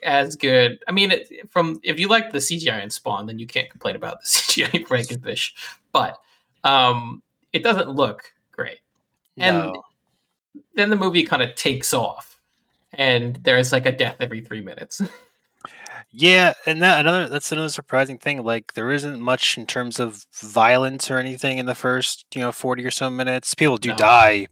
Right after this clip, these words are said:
Speaker 2: but it's nothing like, nothing too grotesque or what have you, which, I mean, we're here, we're here for that, so we kinda want that. But,
Speaker 1: Yeah.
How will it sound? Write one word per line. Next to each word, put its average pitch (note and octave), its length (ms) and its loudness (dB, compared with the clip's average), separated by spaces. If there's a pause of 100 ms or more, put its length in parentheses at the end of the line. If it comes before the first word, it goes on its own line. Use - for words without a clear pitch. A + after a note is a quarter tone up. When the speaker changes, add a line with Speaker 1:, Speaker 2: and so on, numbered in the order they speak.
Speaker 2:
but G#2+ 120 -2
it's - 180 -8
nothing B2 320 -2
like, A2 380 -4 (280)
nothing D3+ 200 -4
too - 200 -6
grotesque A#2 680 -2
or G#2+ 400 -4 (640)
what A2+ 140 2
have A#2 160 4
you, A#2 100 -4
which, B2+ 240 0
I - 20 0
mean, D3 240 4
we're C3+ 160 -2
here, C3+ 220 4 (160)
we're A2 100 -4
here B2 160 0
for - 120 -10
that, F2+ 240 -6
so - 120 -6
we G2 120 -10
kinda A2 180 -4
want G#2+ 280 -4
that. F#2 260 -4 (180)
But, G#2 240 0 (160)
Speaker 1:
Yeah. C3+ 200 -2